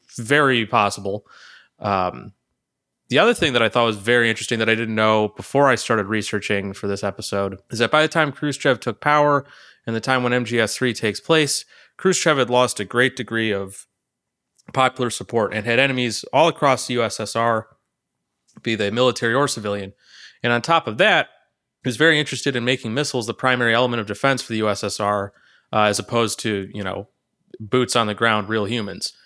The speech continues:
um, <laughs> which I think lends a lot of credence to the whole Shagohod project, um, and just the sort of level of military engineering necessary for it to have happened. Um, so basically, Snake Eater,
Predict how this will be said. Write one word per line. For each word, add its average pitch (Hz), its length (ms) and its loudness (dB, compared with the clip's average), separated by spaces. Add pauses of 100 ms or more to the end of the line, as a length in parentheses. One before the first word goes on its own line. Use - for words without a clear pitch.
(320)
um, 104 480 0 (140)
<laughs> - 140 -10 (120)
which 147 220 0
I 143 100 2
think 139 240 -4
lends 127 280 2
a 123 40 -2
lot 110 320 2
of - 140 -10
credence 127 420 -2
to - 80 -6
the 113 80 -2
whole 113 160 0
Shagohod 123 640 -2
project, 151 580 0 (460)
um, 104 480 0
and 110 120 -6
just 107 180 -8
the 113 60 -6
sort 117 220 -2
of 101 180 -6
level 117 300 0
of 101 60 -4
military 113 440 -2
engineering 107 520 -4
necessary 127 580 0
for 143 300 0
it - 80 -8
to 104 100 -4
have 101 100 -4
happened. 156 420 -2 (220)
Um, 104 300 2
so 123 240 4
basically, 156 800 2 (320)
Snake 160 400 2
Eater, 135 400 2